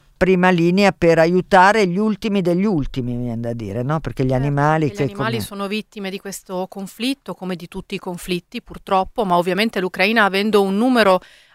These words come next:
Speaker 2: alto di animali domestici e di animali randagi, ovviamente è una guerra in cui la sofferenza degli animali è arrivata con forza anche sui mezzi di comunicazione.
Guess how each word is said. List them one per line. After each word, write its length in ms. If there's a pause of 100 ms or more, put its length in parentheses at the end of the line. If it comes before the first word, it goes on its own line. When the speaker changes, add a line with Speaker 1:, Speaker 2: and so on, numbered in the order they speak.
Speaker 2:
alto 440
di 100
animali 340
domestici 880
e 200
di 100
animali 400
randagi, 580
ovviamente 800
è 60
una 180
guerra 320
in 80
cui 140
la 80
sofferenza 560
degli 140
animali 440 (460)
è 60
arrivata 560
con 240
forza 480
anche 180
sui 160
mezzi 260
di 120
comunicazione. 960